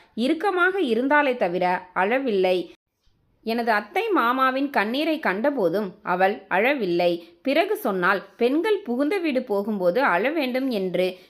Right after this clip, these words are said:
நியதி இல்லை. நான் என்ன வேற்று கிரகத்துக்கா போகிறேன்? எனக்கு இப்போது இரண்டு வீடு. எப்போது நினைத்தாலும் நம் வீட்டுக்கு நீங்கள் அழைத்து வரமாட்டீர்களா என்ன?" அப்படிப்பட்டவள் இன்று அழுகிறாள் என்றால்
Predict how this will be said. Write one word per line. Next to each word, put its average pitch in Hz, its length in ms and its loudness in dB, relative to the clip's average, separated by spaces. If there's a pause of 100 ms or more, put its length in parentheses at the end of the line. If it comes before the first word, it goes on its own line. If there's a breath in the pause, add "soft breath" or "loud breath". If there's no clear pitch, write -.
நியதி 285 440 0
இல்லை. 180 420 0 (140)
நான் 233 260 2
என்ன 285 240 0
வேற்று 247 360 0
கிரகத்துக்கா 294 600 0
போகிறேன்? 285 520 -2 (260 loud breath)
எனக்கு 233 640 -2
இப்போது 233 460 -2
இரண்டு 277 340 0
வீடு. 208 380 0 (180 loud breath)
எப்போது 403 480 0
நினைத்தாலும் 202 680 0
நம் 208 220 0
வீட்டுக்கு 311 400 -2
நீங்கள் 202 280 0
அழைத்து 196 360 0
வரமாட்டீர்களா 196 800 0
என்ன?" 262 380 -2 (280 loud breath)
அப்படிப்பட்டவள் 220 960 0
இன்று 277 300 0
அழுகிறாள் 302 520 0
என்றால் 185 400 0